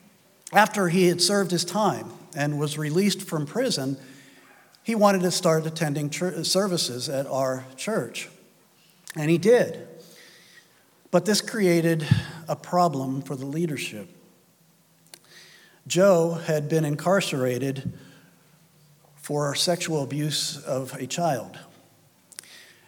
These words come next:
And so his presence at our worship services created one of the most perplexing dilemmas I, honestly, I've ever faced as a church leader. Understandably, many of our parents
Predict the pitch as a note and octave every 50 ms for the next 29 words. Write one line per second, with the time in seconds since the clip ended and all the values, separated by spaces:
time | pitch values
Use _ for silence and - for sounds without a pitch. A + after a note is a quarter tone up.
0 | _ _ _ _ _ _ _ _ _ _ _ _ _ _ _ _ - C#3 C3 -
1 | - G#3+ G#3+ G3 F3 D3+ C3 E3+ D#3+ - - - - G3+ G#3 F#3+ - D#3 C#3 -
2 | - D3+ D3 D3+ C#3+ C#3 C#3+ C#3 B2+ - - - D3 F#3 G#3 - - D3+ C#3+ -
3 | - D3+ C3+ B2+ B2 B2+ B2+ - - C3+ C3 B2+ B2+ - - - D3 C#3+ D3 D3+
4 | D#3 D3+ D3+ C3+ C3 - - E3 G3 A#3 F3+ C#3 C#3 C#3 C#3+ C3+ - - - C3+
5 | - - - F3 E3 E3+ - D#3+ C#3 C3+ C3 C3+ C#3 D#3 E3 D#3+ D3 C3+ B2 C#3+
6 | D3 D#3+ D#3+ - D3 D#3 E3 D#3+ D#3+ - C#3 C3+ C3+ A#2+ C#3 C3+ C3 B2+ A#2 -
7 | - E3 D#3+ C#3+ A#2 A#2 - - C#3 B2 B2 B2 A#2+ - - - B2+ B2+ B2 A#2+
8 | A#2 A#2+ - - D3 B2 - - - C#3 D3+ D#3+ D#3 C3+ B2+ A#2 - - - -
9 | - - - - - - _ _ _ _ _ _ _ _ _ _ _ _ _ _
10 | _ - - - _ - - - - - - - - - E3+ F#3+ G3 G3+ E3+ -
11 | - G#3+ A3 A#3 A#3 A3+ A3+ F3+ F3 D#3 C3 A#2+ A2+ A#2+ - - - - - -
12 | _ _ _ _ _ _ _ _ _ _ _ _ _ _ _ _ _ _ _ _
13 | _ _ _ _ - D3+ F3 F#3+ F#3+ F3 D#3+ D#3+ D#3 D3 D3+ - - F#3 F#3 F3+
14 | E3+ D3 C3+ - - - - -